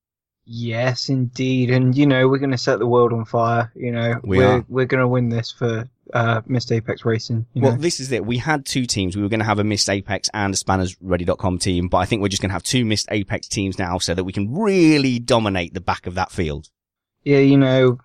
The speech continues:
Speaker 1: we'll, we'll be beating the likes of, uh, Bradley Philpott and that, you know. It's not, it's not like they've been doing it for, uh, a few years, you know.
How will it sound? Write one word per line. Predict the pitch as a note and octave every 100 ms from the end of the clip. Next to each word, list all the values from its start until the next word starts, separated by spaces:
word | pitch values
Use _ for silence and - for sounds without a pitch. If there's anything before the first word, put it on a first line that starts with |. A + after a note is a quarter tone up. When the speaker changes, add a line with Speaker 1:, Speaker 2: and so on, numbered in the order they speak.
| _
Speaker 1:
we'll, | F2 D#2 E3 E3 D3
we'll | E3 D#3+
be | D3
beating | D3 C#3 - A#2+
the |
likes | A#2 A#2 - -
of, | A2+ -
uh, | A2+ A2+ G#2+
Bradley | A#2+ A2+ A2+
Philpott | - A2+ - A2+ -
and | A2+
that, | A2+ A2
you | - A#2+
know. | A#2+ C3+
It's | D3+
not, | F#3+ F3
it's | G#3 -
not | F#3
like | C#3 A#2
they've | A#2+ -
been | B2
doing | A2+ A#2 A2+
it | - -
for, | A2+ G#2+ -
uh, | A#2 G#2+ -
a | A#2
few | B2
years, | A2 G#2+ G#2 G#2+ -
you | A#2
know. | A2 A2